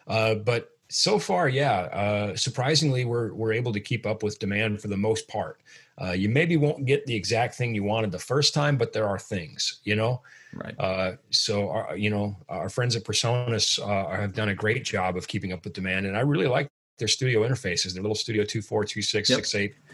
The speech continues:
Speaker 1: uh,
Speaker 2: Yeah.
Speaker 1: you know, and so far I keep waiting for us to bottom out, uh, supply, but they've, uh, they've, they've,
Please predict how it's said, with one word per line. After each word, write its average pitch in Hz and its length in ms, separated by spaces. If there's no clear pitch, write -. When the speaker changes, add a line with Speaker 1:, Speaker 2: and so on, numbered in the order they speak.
Speaker 1:
uh, 104 140
Speaker 2:
Yeah. 120 140
Speaker 1:
you 117 180
know, 113 240
and 110 220
so - 200
far 131 380
I 107 120
keep 131 260
waiting 127 300
for 107 140
us 113 120
to - 80
bottom 104 340
out, 107 320
uh, 101 140
supply, 104 500
but 92 160
they've, 98 320
uh, 95 200
they've, 98 340
they've, 101 360